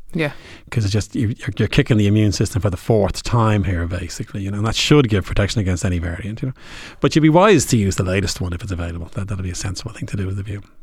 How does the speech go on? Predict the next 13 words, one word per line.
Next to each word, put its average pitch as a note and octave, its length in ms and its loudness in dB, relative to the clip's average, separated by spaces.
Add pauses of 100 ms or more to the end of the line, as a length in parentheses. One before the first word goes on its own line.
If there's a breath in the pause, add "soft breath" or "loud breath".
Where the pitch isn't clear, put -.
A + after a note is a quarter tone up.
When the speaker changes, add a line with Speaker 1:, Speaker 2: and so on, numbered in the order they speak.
(140)
Speaker 1:
So E3+ 800 4
we'll F3+ 180 4
move F#3 240 6
on G3 160 6
from F3+ 160 2
covid D#3 580 0 (300 loud breath)
to D#3 280 2
<laughs> - 540 -2
monkeypox, - 800 -2
which - 60 -4
Speaker 2:
Yeah. A#2 140 4
Speaker 1:
people D3 340 -4
are, C3 340 0